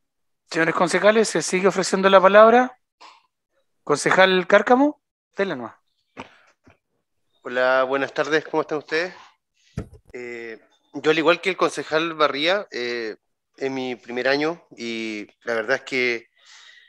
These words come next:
Speaker 2: el bosquejo, lo que estoy viendo, no me dice mucho porque no entiendo precisamente lo que estamos viendo. Así que solicito, por favor, me pue-, nos puedan compartir esta presentación, un documento, como lo hicieron la otra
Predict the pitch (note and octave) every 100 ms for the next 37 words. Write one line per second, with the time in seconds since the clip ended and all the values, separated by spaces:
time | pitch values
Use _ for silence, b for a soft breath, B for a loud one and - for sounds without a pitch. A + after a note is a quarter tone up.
0 | b - B2+ B2+ D#3+ E3+ D#3+ C#3+ - D#3
1 | D3+ F3 F3 F3+ - - _ C3 B2+ B2+
2 | B2+ C3+ D#3 D#3+ D#3+ F#3+ F3 D#3+ - B2+
3 | A2+ D#3+ F3 E3+ D#3+ D3+ D3+ D#3+ E3 E3+
4 | F3 D#3+ C#3+ C#3 E3+ D#3+ D#3 A3+ - -
5 | _ _ _ _ B B B B B B
6 | _ - A#2+ C#3+ B2 A#2+ C3+ A#2+ D3 D#3+
7 | D#3 C#3+ D#3 D3+ C#3 C#3 C3+ A#2+ D3 D3+
8 | D3+ C#3 - D#3 - D3+ C#3+ C#3 B2+ A#2+
9 | E3 E3+ E3+ E3+ _ - B2+ B2 A#2 A#2+
10 | C3+ D#3+ D#3 E3+ F3 - C3 B2+ A#2+ D#3
11 | C#3+ C#3 C#3+ D#3 D3+ D#3 D3+